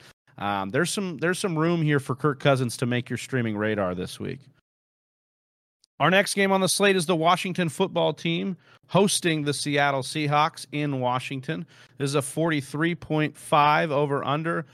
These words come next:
with Seattle favored by five on the road. Austin, if we're looking at the, you know, a passing attack for the, the Seattle Seahawks, it starts with those wide receivers, but this is one of their tougher tests on the slate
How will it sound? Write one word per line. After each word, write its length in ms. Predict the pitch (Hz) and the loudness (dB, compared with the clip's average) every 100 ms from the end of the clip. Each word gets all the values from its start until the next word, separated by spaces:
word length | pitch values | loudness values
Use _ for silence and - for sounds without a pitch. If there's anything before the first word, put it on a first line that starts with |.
| _ - | _ -12
with 120 | 120 | -10
Seattle 340 | - 131 131 | -2 0 0
favored 340 | 127 135 131 123 | 0 -2 -4 -2
by 140 | 117 | -2
five 380 | 113 131 131 123 | 0 0 2 2
on 100 | 117 | -2
the 100 | 113 | -2
road. 520 | 107 139 139 135 131 131 - _ _ _ _ _ _ _ _ _ - | 2 4 4 4 -2 -8 -16 _ _ _ _ _ _ _ _ _ -4
Austin, 460 | 131 147 - 151 | 0 0 0 -2
if 160 | 139 131 | -2 -2
we're 120 | 143 | -2
looking 320 | 135 147 165 | 0 -2 -2
at 100 | 143 | -4
the, 260 | 139 135 127 78 123 | 0 0 0 -6 -8
you 120 | 135 | -4
know, 280 | 123 117 - - | -2 -2 -6 -6
a 120 | 120 | -6
passing 540 | - 156 147 143 160 | -4 0 0 -2 -6
attack 440 | 135 - 139 127 - | -4 0 2 2 -2
for 200 | - 139 | 0 2
the, 160 | 127 | 2
the 240 | - 120 127 | -2 -4 -4
Seattle 320 | - 139 131 | 0 2 2
Seahawks, 480 | - 151 139 123 - | 0 2 2 0 -4
it 100 | 127 | -6
starts 320 | - 135 131 | -2 -2 -2
with 120 | 135 | -4
those 200 | 139 120 | -4 -2
wide 220 | 123 131 | 2 2
receivers, 480 | 117 - 151 160 123 | 2 -2 0 0 0
but 220 | - 113 131 | -4 -6 4
this 400 | 147 151 - - _ _ | 4 4 0 -10 _ _
is 120 | 120 123 | -6 -2
one 100 | 135 | 0
of 60 | |
their 100 | 127 | 0
tougher 380 | 110 139 135 123 | 0 2 2 0
tests 420 | - 135 131 - - | 2 2 2 -4 -6
on 180 | 131 123 | -2 -2
the 80 | |
slate 480 | 104 - 135 151 139 | -4 -2 2 2 0